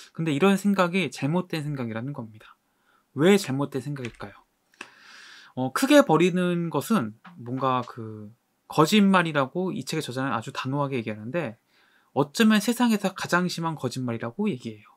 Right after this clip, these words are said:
좀 말이 심하다 싶은데 이야기를 좀 들여다보면은 나름 납득을 할 만합니다.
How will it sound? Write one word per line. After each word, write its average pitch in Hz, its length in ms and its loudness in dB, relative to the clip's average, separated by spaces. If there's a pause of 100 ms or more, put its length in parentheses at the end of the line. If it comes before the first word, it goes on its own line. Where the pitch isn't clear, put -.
(580)
좀 175 140 -4
말이 139 220 2
심하다 226 520 2
싶은데 170 640 -4 (180)
이야기를 160 360 -2
좀 156 120 -10
들여다보면은 151 800 -6 (480)
나름 156 220 0
납득을 151 380 -6
할 226 140 -4
만합니다. 180 560 -4